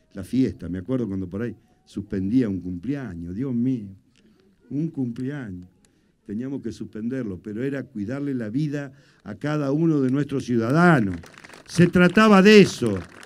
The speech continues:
se trataba de eso. ¿Qué intendente va a querer en, de cualquier partido político suspender una,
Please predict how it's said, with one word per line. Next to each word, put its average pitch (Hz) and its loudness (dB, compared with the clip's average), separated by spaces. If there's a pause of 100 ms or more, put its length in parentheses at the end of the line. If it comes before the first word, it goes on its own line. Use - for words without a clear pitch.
(200)
se - 0
trataba 180 4
de 202 8
eso. 165 4
¿Qué 190 2
intendente 185 4
va 185 4
a 180 2
querer 175 6
en, 151 2 (800)
de 165 2
cualquier 165 2
partido 180 4
político 160 6
suspender 147 0
una, 147 -2